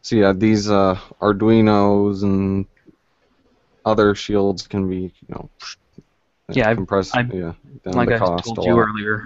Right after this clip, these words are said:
Speaker 2: I've built an Arduino for about six dollars per unit.
Speaker 1: Yeah.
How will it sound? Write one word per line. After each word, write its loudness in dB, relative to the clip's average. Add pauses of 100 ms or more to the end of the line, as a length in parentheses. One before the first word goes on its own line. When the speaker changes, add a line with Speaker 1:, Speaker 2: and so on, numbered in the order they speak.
Speaker 2:
I've -2
built 0
an -2
Arduino 0
for -4
about -2
six -4
dollars -2 (100)
per -4
unit. -4 (680)
Speaker 1:
Yeah. 0